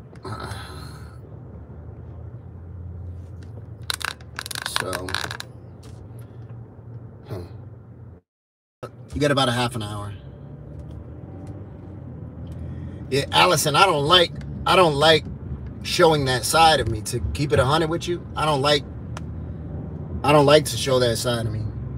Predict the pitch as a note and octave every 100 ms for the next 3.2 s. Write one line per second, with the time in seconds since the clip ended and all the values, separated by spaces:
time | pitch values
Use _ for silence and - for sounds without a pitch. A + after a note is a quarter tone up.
0 | - B2 C3 F#3+ B2+ G#2 - - - B2+
1 | B2+ C3+ A2 C3 B2+ B2 C3 B2 - -
2 | B2 B2 A2+ B2 C3 D#3 D#3 D3 C#3+ D3
3 | E3+ F3+